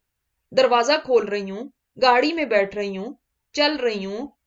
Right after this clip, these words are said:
तो मैं फिर किसी काम के साथ भी इस्तेमाल कर सकती हूँ, किसी काम में भी ये पढ़ सकती हूँ।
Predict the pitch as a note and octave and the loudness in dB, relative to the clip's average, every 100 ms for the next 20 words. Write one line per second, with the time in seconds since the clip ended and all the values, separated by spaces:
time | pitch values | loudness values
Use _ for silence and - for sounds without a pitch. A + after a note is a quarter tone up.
0 | _ _ _ _ _ - F4+ E4 G#4 D#4 | _ _ _ _ _ -12 -4 -2 -2 -2
1 | F#4 G4 C#4 - G4+ - A#4+ A#4 G#4+ A4 | -2 -2 -4 2 2 2 0 0 0 -2
2 | G4 F#4+ F#4 F#4 E4+ D#4 D4+ D4 C4+ B3+ | -2 -2 -2 -2 -4 -4 -6 -6 -8 -10
3 | A#3+ A3 G3+ G3+ _ - F#4+ G4 G#4 G#4 | -12 -16 -16 -18 _ -8 -6 -2 -2 0
4 | F4+ F4 D#4+ D#4+ E4+ C4+ B3+ A#3+ A3+ - | -2 -4 -4 -4 -2 -4 -4 -6 -12 -16
5 | G#3 | -20